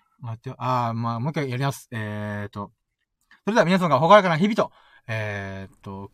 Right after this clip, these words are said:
幸運な日々を過ごすことを心の底から祈っております。Thank you for listening. Have a nice day. お疲れ様でした。ありがとうございました。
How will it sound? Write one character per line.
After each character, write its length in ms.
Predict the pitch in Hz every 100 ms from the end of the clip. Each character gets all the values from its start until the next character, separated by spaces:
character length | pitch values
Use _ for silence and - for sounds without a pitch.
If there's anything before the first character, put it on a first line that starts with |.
| _
幸 360 | - 165 165
運 120 | 170 170
な 240 | 170 - _
日 200 | - 240
々 160 | 214
を 100 | 120 - -
過 60 | 170
ご 100 | 185
す 40 |
こ 80 | 165
と 80 | 131
を 20 |
心 260 | 139 160
の 80 | 165
底 100 | 180
か 20 |
ら 60 | 175
祈 80 | 185
っ 20 |
て 80 | 214
お 20 |
り 40 | 254
ま 100 | 269
す。 80 | - - - - -
Thank 180 | 349 294
you 40 |
for 240 | 254 247 233
listening. 320 | 220 185 131 _ _ _ _ _ -
Have 180 | - 269
a 220 | 320 - -
nice 340 | 165 175 -
day. 1200 | 156 151 143 135 127 117 117 113 - 143 65 - - - - - - -
お 40 | -
疲 120 | -
れ 80 | 139
様 80 | 165
で 80 |
し 20 | 170
た。 140 | 175 - -
あ 80 |
り 0 |
が 0 |
と 0 |
う 0 |
ご 0 |
ざ 80 | 180
い 40 | 233
ま 60 |
し 20 | 226
た。 180 | 214